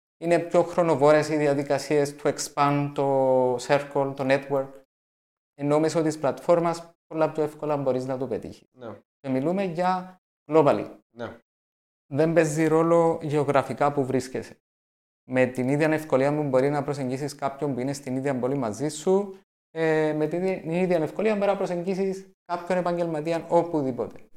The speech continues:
Speaker 2: Που είσαι στο εξωτερικό.
Speaker 1: Ακριβώς.
Speaker 2: Άρα ουσιαστικά έχεις ένα database που έχει το historical track record διάφορων οικοσυστημάτων μέσα στο construction industry across the world.
Speaker 1: Ναι.
Speaker 2: Το.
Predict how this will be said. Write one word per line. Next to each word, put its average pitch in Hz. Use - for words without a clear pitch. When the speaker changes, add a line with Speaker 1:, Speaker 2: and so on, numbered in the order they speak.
Speaker 2:
Που 139
είσαι 135
στο 147
εξωτερικό. 123
Speaker 1:
Ακριβώς. 156
Speaker 2:
Άρα 156
ουσιαστικά 170
έχεις 135
ένα 156
database 160
που -
έχει 139
το 160
historical 156
track 151
record 170
διάφορων 156
οικοσυστημάτων 151
μέσα 151
στο 156
construction 151
industry 180
across 156
the 143
world. 110
Speaker 1:
Ναι. 110
Speaker 2:
Το. 131